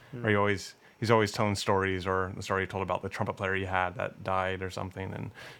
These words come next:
Speaker 2: or committed suicide, I f-, I forget.
Speaker 1: I think committed
Speaker 2: I, I,
Speaker 1: suicide is the implication.
Speaker 2: yeah, I think, I think it's, yeah, it's not explicitly said, but it's kind of, but yeah, so he's, he's almost on his quest for his own Charlie Parker.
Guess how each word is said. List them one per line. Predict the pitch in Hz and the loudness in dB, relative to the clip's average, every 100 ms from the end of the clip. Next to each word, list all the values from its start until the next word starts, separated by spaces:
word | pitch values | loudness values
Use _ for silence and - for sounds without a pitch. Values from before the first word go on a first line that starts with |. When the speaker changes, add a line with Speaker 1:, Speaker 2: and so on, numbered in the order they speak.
| - | -10
Speaker 2:
or | 101 | -6
committed | 101 95 | -4 -4
suicide, | 98 92 98 92 | -4 -4 -2 -2
I | |
f-, | 90 - | -4 -8
I | |
forget. | 95 95 92 101 98 | -6 -6 -6 -8 -2
Speaker 1:
I | |
think | - 180 | 0 2
committed | 143 117 | 2 4
Speaker 2:
I, | 113 | 6
I, | |
Speaker 1:
suicide | - 143 107 104 | 6 2 0 -4
is | 104 | -2
the | 110 107 | -2 -2
implication. | 113 117 | 2 6
Speaker 2:
yeah, | 113 | 6
I | 117 | 6
think, | 113 156 - | 4 2 4
I | 127 | 4
think | 120 143 | 4 4
it's, | 120 - - - | 2 -2 -12 -6
yeah, | 107 104 92 90 | 2 4 4 2
it's | - - | -2 -6
not | 113 110 110 107 | 2 6 4 2
explicitly | - 107 98 117 | -8 -8 -4 -2
said, | 127 123 | 0 0
but | 101 | 0
it's | 95 | -4
kind | - 92 | -6 -6
of, | 92 - - - - - - - | -8 -12 -20 -20 -20 -20 -20 0
but | 117 | 6
yeah, | 123 120 | 6 6
so | - 123 | 6 6
he's, | 110 123 123 113 | 6 4 4 2
he's | 110 117 117 | 2 4 6
almost | 120 113 | 6 6
on | 113 | 4
his | 104 | 4
quest | - 117 110 107 | 2 4 4 4
for | 113 | 4
his | 104 90 | 4 4
own | 101 101 | 2 2
Charlie | 95 92 | 0 -2
Parker. | 90 92 - - | -2 -4 -2 -4